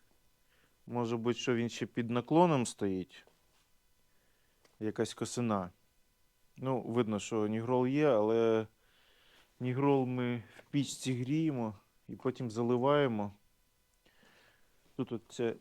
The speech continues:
дірочка, це просто капець, як його туди заливати. Ось все стоїть тут біля пічки, воно нормально розігрівається. Знайшов отакі от перехідники, от завдяки ним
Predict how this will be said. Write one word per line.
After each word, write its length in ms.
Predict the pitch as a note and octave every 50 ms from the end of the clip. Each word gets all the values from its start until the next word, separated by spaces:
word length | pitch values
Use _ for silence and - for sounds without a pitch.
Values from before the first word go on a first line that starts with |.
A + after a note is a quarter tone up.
| _ _
дірочка, 600 | - B2 A#2+ C#3 C#3+ C#3 B2+ C3+ - - G#2+ G2 - - _ _ _ _ _ _
це 400 | - - A#2 A2+ A2 A2 G#2+ G#2 G2+ -
просто 480 | - A#2+ A2+ - - - A2 G#2+ G2+ G2 - - _ _
капець, 460 | - A2 - - G2+ F2+ - - - _ -
як 200 | G#2+ G#2 G2 -
його 160 | A2+ A2 G#2+
туди 260 | - A#2 A2 A2+ A2+
заливати. 500 | A2 A#2+ A#2+ B2+ B2+ B2+ C#3+ D3+ E3 - - _ _ _ _ _ _ - _ _ _ _ _ _ _ _ _ _ _ _ _ _ _ _ _ _ _
Ось 180 | - G#2+ G#2 -
все 220 | - - - A#2+
стоїть 460 | A2+ - - A#2+ A#2 A#2 A2 - - - - - _ _ _ _ _ _ _ - -
тут 140 | - - A2
біля 220 | G#2+ A#2+ A#2+ A#2+ A#2
пічки, 420 | - - D3+ - - - G#2+ F#2 - - - -
воно 220 | - A2+ A2+ A#2
нормально 480 | A#2+ A#2 A#2 A2 A2 A#2+ A#2 A2+ A2 A2
розігрівається. 800 | G#2+ G#2+ G2 A2 A#2+ A2+ A#2 A2 G#2+ G2 F#2+ F#2+ - - - - _ _ _ _ _ - - - - - - _ _ - _ _ _ _ _ _ _ _ _ _ _ _ _ _ _ _ _ _ _ _ _ _ _ - - -
Знайшов 500 | A#2 G#2+ A#2+ B2+ B2 A#2+ - - B2+ A2+
отакі 340 | A2 G#2+ - A#2+ - - A#2
от 140 | G#2+ G2+ -
перехідники, 840 | - B2+ A#2 A2+ A2 - B2+ A2 A#2+ B2 A#2 - - C#3+ D3+ D3 C#3 - - _ _ _ _ _ _ -
от 120 | A#2+ G2
завдяки 480 | G2+ A2 A2 G#2 G2+ G#2+ - - B2+ B2
ним 280 | B2 C3 C3+ C#3 C3+